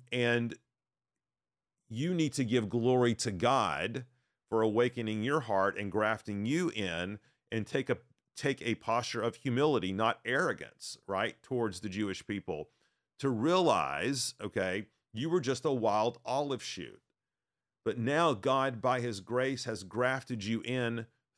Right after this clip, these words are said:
through faith, by his grace, by, by his sovereign choice, by nothing that you have done.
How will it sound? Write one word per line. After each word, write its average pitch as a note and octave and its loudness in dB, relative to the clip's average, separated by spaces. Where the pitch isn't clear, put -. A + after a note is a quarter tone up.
through C3+ 2
faith, A#2+ 2
by A#2+ 2
his A#2+ 0
grace, B2+ 0
by, A#2 0
by A2+ -2
his D3+ 0
sovereign D3 0
choice, B2+ -4
by G#2+ -2
nothing C3 -4
that B2 -6
you A#2 -2
have G2 -4
done. F#2+ -4